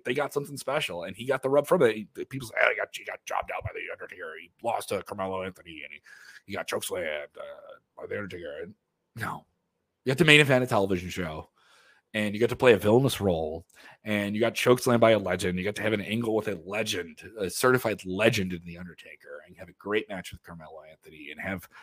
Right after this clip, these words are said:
Cena at ringside and all those different things. And work an ang-, he worked an angle earlier in the night with Cena, too. Got to punch John Cena. Braun Breaker's, whether or not he's a Paul Heyman guy, he's winning. You,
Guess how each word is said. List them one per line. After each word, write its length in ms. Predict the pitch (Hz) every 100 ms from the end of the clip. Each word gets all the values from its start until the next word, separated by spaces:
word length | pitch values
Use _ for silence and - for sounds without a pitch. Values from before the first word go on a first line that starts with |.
| -
Cena 360 | - - 135 104
at 120 | 104
ringside 460 | 95 92 95 85
and 120 | 87 92
all 120 | 98
those 100 | 90
different 300 | 92 92 85
things. 180 | 92 78
And 160 | 160 147
work 180 | 165 175
an 80 |
ang-, 140 | 165 254
he 120 | 185
worked 200 | 196 202
an 80 | 175
angle 280 | 269 262 113
earlier 280 | 143 156
in 60 | 156
the 60 | 156
night 160 | 285
with 100 | -
Cena, 240 | - 110 127
too. 280 | 330 - - _ _
Got 100 | 151
to 60 | -
punch 380 | - 214 - -
John 200 | 170 156
Cena. 220 | - 220 - _ _ _ _ - _ _ _ _ _ _ _ _ _ _ _ _ _
Braun 180 | 190 165
Breaker's, 320 | 139 104 - - _ _ _ _ _ _ _ _ -
whether 240 | 143 170 151
or 20 |
not 100 | 127
he's 80 | 120
a 60 |
Paul 160 | 110 107
Heyman 240 | 98 90
guy, 120 | 78
he's 180 | 82 90
winning. 320 | 92 80 71 - _
You, 260 | 98 85